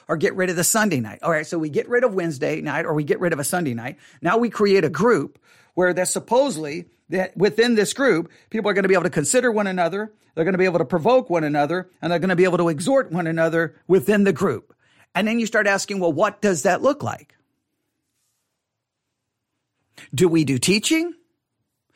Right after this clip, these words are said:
So in other words, do people show up? They, they talk, right? Maybe get a snack. Maybe we sing a song. Then we do teaching. At the end of the teaching,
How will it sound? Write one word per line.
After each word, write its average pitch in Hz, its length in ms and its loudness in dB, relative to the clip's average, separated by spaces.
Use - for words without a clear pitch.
So - 120 -4
in 196 60 4
other 185 160 2
words, 180 160 0
do 160 80 -4
people 180 280 -4
show 160 280 2
up? 262 360 2
They, 143 300 0
they 156 180 -2
talk, 196 580 0
right? 190 340 0
Maybe 170 180 0
get 170 140 2
a 165 40 2
snack. 208 600 0
Maybe 170 200 0
we 185 100 4
sing 180 240 2
a 151 60 0
song. 214 500 0
Then 170 120 2
we 175 140 4
do 156 180 2
teaching. 285 580 -2
At - 40 -20
the 156 100 0
end 170 100 2
of 151 60 -2
the 151 80 0
teaching, 254 560 0